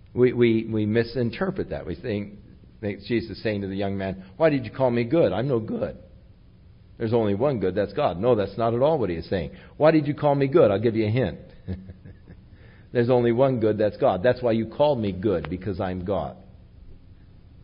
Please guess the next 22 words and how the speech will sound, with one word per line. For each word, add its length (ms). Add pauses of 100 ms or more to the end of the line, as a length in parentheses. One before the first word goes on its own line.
(1600)
"What 200
must 260
I 140
do 400
to 140
have 240
age-abiding 720
life?" 440 (840)
"Keep 260
the 80
commandments." 840 (540)
"Which 260
ones, 420
Lord?" 320 (260)
And 200
what 180
did 140
the 60
Lord 260
give 220
to 100
him? 200